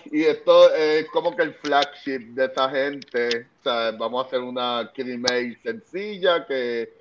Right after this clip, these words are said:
que tenga ese saborcito peculiar de las Cream Ales y,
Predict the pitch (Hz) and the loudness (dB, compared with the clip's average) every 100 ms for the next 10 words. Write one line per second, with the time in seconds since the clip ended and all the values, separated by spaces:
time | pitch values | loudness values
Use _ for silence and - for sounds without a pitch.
0 | _ - - 120 123 131 143 139 147 - | _ -14 -6 -4 -2 -2 -2 -2 -2 0
1 | 139 135 120 139 139 135 131 127 123 117 | 0 -2 -6 -8 -6 0 0 2 0 -2
2 | 113 110 110 _ 127 110 123 123 131 127 | -4 -6 -10 _ -8 -6 -4 -2 -2 0
3 | 135 131 - 135 143 165 175 175 - 139 | 0 0 -6 -8 0 4 4 4 -6 -8
4 | 123 113 | -6 -8